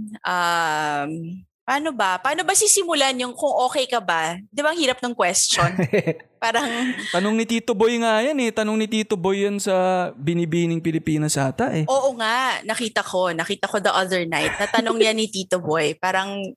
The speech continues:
Speaker 1: medyo nawindang din ako, pero paano ba natin <laughs> sasagutin? Um, carry naman,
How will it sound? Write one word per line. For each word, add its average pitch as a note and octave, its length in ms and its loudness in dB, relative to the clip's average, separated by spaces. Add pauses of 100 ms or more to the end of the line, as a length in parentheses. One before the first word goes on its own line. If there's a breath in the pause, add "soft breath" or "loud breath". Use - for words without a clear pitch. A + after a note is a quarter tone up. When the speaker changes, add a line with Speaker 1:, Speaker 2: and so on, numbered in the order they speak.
(120)
Speaker 1:
medyo B3 320 2
nawindang A3+ 640 0
din G#3+ 160 0
ako, F3+ 400 -2
pero F3 480 0
paano F3+ 240 0
ba F#3 160 -2
natin G3+ 400 4
<laughs> - 80 2
sasagutin? A3 880 0 (480 loud breath)
Um, E4+ 560 -2 (400 loud breath)
carry E4 240 2 (160)
naman, A#3+ 400 0